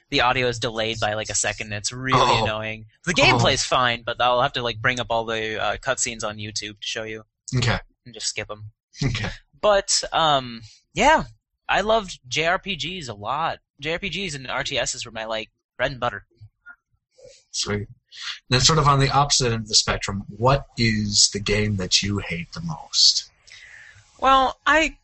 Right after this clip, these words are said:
Speaker 1: I can't s-, I can't think of one right now that I absolutely despise, but I, I, for the longest time, I could not stand Halo and every one of its sequels. For the longest time.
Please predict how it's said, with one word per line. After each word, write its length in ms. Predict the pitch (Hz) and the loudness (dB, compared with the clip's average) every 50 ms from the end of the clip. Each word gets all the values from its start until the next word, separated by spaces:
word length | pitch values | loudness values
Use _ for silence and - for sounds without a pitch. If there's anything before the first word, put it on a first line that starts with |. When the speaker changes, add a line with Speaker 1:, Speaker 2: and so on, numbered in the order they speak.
| _ _ - - | _ _ -2 -2
Speaker 1:
I 80 | 254 | 0
can't 280 | 269 - 302 330 330 - | 0 0 -2 -2 -2 0
s-, 220 | - - - - - - | 2 2 4 4 2 2
I 80 | 202 226 | 0 0
can't 260 | - 285 226 - - | 2 0 0 0 0
think 220 | - 214 208 185 | -2 -2 0 0
of 100 | 180 147 | -2 0
one 600 | 139 143 143 143 143 143 139 131 120 123 123 127 127 | 2 2 2 2 2 0 -4 -6 -6 -8 -6 -2 0
right 280 | 135 131 135 139 120 | 2 2 2 2 0
now 300 | 127 135 127 120 123 123 | -2 0 2 2 2 2
that 140 | 123 127 117 | 2 2 0
I 60 | 117 - | 2 2
absolutely 560 | - 123 139 139 - 143 143 143 139 117 131 | 2 2 2 2 0 0 0 -2 -2 -4 -4
despise, 960 | 120 120 - - - - - - 113 107 107 101 98 85 85 76 82 - - 123 117 | -2 -2 0 0 0 0 0 2 2 4 4 4 4 2 0 -2 -2 -2 -2 0 0
but 160 | 147 143 139 | 0 2 2
I, 180 | 139 143 151 - - - | 2 0 0 -4 -4 -2
I, 340 | - 208 220 202 151 90 - - - | 0 0 0 0 -2 -4 -8 -12 -14
for 460 | - - - - - - - 226 220 | -14 -14 -14 -14 -10 -4 0 0 2
the 140 | 208 185 185 | 2 0 -2
longest 760 | 156 156 165 190 233 311 339 330 294 220 208 175 - - - - | -2 -2 0 2 2 2 0 0 0 0 2 2 2 2 0 -2
time, 500 | - - 139 123 113 104 90 82 80 82 - - _ - | -4 -2 -2 -2 0 0 -2 -2 -4 -6 -12 -18 _ -4
I 200 | 147 170 185 180 | -2 -2 -2 -2
could 400 | - - - - 302 349 - 302 | -4 -6 -6 -4 -2 -4 -4 -4
not 580 | 220 226 233 254 262 269 262 262 247 240 - | -6 -6 -4 0 2 2 4 4 2 2 0
stand 1400 | - - - - - - - - - - _ _ _ - 269 269 285 294 302 285 262 220 180 143 127 123 117 120 - | -2 -2 2 2 2 2 2 0 -2 -6 _ _ _ 0 2 2 4 4 6 6 6 6 4 2 0 -4 -8 -12 -12
Halo 540 | - - 208 202 220 240 226 185 147 127 120 | -10 -4 -2 -2 0 0 2 2 4 4 4
and 180 | 120 127 131 - _ - | 2 0 -4 -8 _ -2
every 360 | 165 214 226 214 233 247 226 | 0 0 0 0 -2 -4 -2
one 260 | 180 160 160 160 160 | -2 -2 -2 -2 0
of 80 | 151 151 | 0 -2
its 180 | 151 143 - | 0 0 0
sequels. 840 | - - - - - - - 247 254 - - 120 80 - 85 - - - - _ _ - - - - | 2 2 2 2 2 0 0 -2 -4 -4 -6 -8 -8 -6 -6 -6 -6 -6 -8 _ _ -20 -20 -20 -10
For 160 | - - 185 175 | -6 -4 -4 -4
the 60 | 170 | -4
longest 760 | 165 170 180 196 214 254 262 269 262 233 247 240 - - - | -6 -6 -6 -6 -6 -4 -4 -6 -6 -4 -2 -2 -2 0 -2
time. 480 | - 208 202 180 147 123 107 101 110 | -2 -2 0 0 0 0 -2 -2 -6